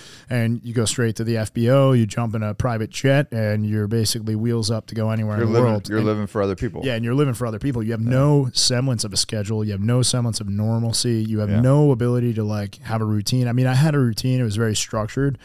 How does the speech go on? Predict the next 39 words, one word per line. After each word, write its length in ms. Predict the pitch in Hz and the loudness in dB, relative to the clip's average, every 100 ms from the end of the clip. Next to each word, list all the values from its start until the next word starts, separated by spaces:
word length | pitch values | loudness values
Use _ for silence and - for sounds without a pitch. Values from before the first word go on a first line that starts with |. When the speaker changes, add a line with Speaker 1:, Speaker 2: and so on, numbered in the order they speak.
| - - - | -18 -14 -4
Speaker 1:
when 160 | 117 | 0
I 60 | 113 | 0
was 180 | 107 - | 0 -4
in 380 | 123 123 117 101 - _ | -2 -2 -2 -4 -8 _
Abu 220 | 110 107 107 | -8 -6 -2
Dhabi. 380 | 104 117 151 - | -2 0 -2 -4
But 100 | 117 | -4
then 140 | 123 123 | -2 -2
when 80 | |
I 40 | 117 | -2
was 120 | 107 | -4
on 80 | 107 | -4
the 80 | 101 | -2
road, 380 | 139 127 117 107 | 0 0 -2 -8
you 80 | 113 | -6
know, 240 | 107 101 101 | -4 -4 -6
all 180 | 113 | -6
that 160 | 110 101 | -4 -4
goes 160 | 110 104 | -4 -2
out 140 | 98 | -2
the 60 | 113 | 0
window 260 | 135 113 | 0 0
Speaker 2:
Yeah. 80 | 104 | -2
Speaker 1:
because 360 | 107 - 104 110 | -4 -4 -4 -2
now 300 | 113 127 123 | -2 0 0
you're 300 | 117 110 101 | -2 -2 -4
twenty-four 420 | - 131 110 117 | -4 -4 -4 -4
seven. 400 | 117 113 107 104 _ _ _ - - | -4 -4 -6 -8 _ _ _ -20 -8
You're 100 | 113 | -4
monitoring 840 | 104 117 135 123 117 113 110 110 95 - | 0 2 2 2 0 0 0 -2 -6 -8
the 60 | |
markets. 440 | 107 104 110 101 113 | -8 -6 -6 -6 -4
You're, 240 | 104 98 101 | -4 -6 -8
you're 140 | 107 | -6
monitoring 760 | 101 117 139 131 123 117 110 110 | -4 -2 -2 0 -2 -2 -2 -4
and 100 | 98 | -4
safeguarding 460 | 113 - 110 104 | -4 -4 -4 -4
your 80 | 98 | -6
client, 560 | - 110 104 104 101 | -6 -4 -4 -4 -6